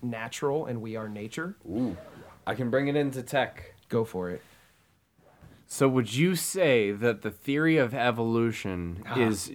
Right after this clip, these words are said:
Speaker 2: just as plausible as artificial intelligence?
Speaker 1: So what I would say is that artificial
Speaker 2: <laughs> Quick.
Speaker 1: intelligence
Speaker 2: I like it.
Speaker 1: is actually the next step of evolution.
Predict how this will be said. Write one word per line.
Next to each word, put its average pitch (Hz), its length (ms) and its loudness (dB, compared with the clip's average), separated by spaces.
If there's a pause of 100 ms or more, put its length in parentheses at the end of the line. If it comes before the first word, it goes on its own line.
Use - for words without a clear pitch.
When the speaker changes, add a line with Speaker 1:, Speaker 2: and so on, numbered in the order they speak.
(100)
Speaker 2:
just 127 440 2
as 147 220 0
plausible 95 920 2 (200)
as 98 320 0
artificial 101 640 -2
intelligence? 92 440 -8 (360)
Speaker 1:
So 147 340 4
what 131 220 2
I 131 100 4
would 131 200 0
say 127 640 2
is 131 160 0
that 127 140 4
artificial 135 540 2
Speaker 2:
<laughs> 147 100 6
Quick. 139 40 0
Speaker 1:
intelligence 135 920 2
Speaker 2:
I 107 60 2
like 165 420 6
it. 120 120 2 (200)
Speaker 1:
is 180 280 6
actually 165 1080 2 (220)
the 123 140 2
next 151 360 2
step - 520 2
of 131 160 -4
evolution. 120 640 -6